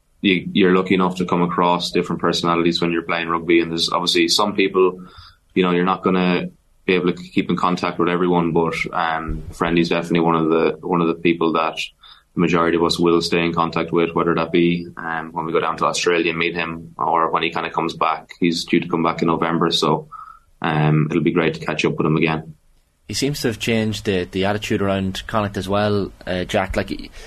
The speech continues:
Speaker 2: e-, even just his connection with the fans and players as well. But I know he, he would have taken you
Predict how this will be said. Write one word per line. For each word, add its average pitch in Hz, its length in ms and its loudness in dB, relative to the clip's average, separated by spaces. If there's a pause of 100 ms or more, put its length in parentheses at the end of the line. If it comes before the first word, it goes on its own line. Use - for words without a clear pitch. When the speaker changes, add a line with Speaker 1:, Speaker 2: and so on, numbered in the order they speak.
(320)
Speaker 2:
e-, 123 160 0
even 135 300 2
just 127 160 0
his 120 140 -2
connection 117 340 -2
with 107 80 0
the 110 60 -6
fans 131 580 -2
and - 360 -8
players 143 280 2
as 92 80 -4
well. 113 280 4
But 113 280 -2
I 107 120 0
know 113 120 2
he, 107 120 4
he 92 60 2
would 98 120 -2
have - 80 -10
taken 107 200 -2
you 98 80 0